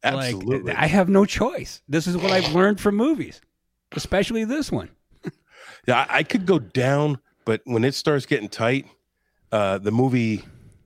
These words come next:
Speaker 2: uh, Below as Above.
Speaker 1: Oh, yeah, that's a good one.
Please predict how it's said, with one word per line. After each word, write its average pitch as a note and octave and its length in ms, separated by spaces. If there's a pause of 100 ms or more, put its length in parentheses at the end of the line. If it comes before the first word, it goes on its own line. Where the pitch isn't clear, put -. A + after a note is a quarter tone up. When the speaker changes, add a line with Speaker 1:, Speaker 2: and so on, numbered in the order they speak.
Speaker 2:
uh, F#2 380 (800)
Below A#2 300
as A#2 160
Above. A2 560 (380)
Speaker 1:
Oh, F#2+ 240
yeah, F2+ 180
that's D#2+ 140
a - 20
good F#2+ 160
one. F#2+ 140